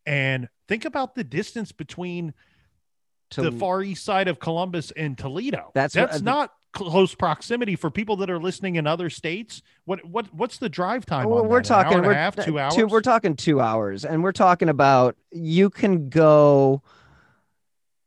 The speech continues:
Speaker 2: seventy to seventy-five, and you go up seventy-five, and you're gonna go through Findlay, you're gonna go through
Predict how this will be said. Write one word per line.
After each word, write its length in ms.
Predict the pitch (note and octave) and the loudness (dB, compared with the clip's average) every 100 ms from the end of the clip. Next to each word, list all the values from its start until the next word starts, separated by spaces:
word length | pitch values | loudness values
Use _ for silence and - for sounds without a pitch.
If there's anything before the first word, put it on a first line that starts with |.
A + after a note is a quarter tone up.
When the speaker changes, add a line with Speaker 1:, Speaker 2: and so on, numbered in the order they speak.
| _ | _
Speaker 2:
seventy 1000 | - - G3+ F#3 F#3 E3 E3 D#3+ D#3 F3 - | -4 4 4 4 2 4 4 4 2 -2 -6
to 920 | - D3+ C#3+ C3+ C3+ C3 C3 B2+ A#2+ - _ | -2 2 2 2 2 0 -2 -4 -8 -14 _
seventy-five, 1000 | - F3 E3 D3+ - D3 C#3 C3+ B2+ A#2+ | -2 0 0 -4 -2 0 2 2 0 -2
and 100 | C3 | -4
you 80 | |
go 200 | C3+ C3+ | -2 0
up 120 | C3 - | 0 -2
seventy-five, 1300 | - C3+ C3 B2 - C#3 C3 C3 B2 A2+ A2+ A2 _ _ _ _ | -4 -2 -4 -8 -4 0 2 2 0 -2 -6 -12 _ _ _ _
and 220 | B2+ B2 | -8 -6
you're 180 | B2+ C#3 - | -4 -6 -4
gonna 200 | D#3+ C#3+ | -6 -4
go 160 | C3+ | -6
through 220 | B2+ B2+ A2 | -8 -10 -14
Findlay, 1040 | _ - E3+ D#3 D3+ D3+ C#3+ C#3 C3+ C#3+ - _ _ | _ -6 -4 -2 -2 0 2 0 -2 -4 -8 _ _
you're 80 | - | -6
gonna 140 | D3+ C#3+ | -4 0
go 140 | D3 | -2
through 260 | C3 C3 | -2 -8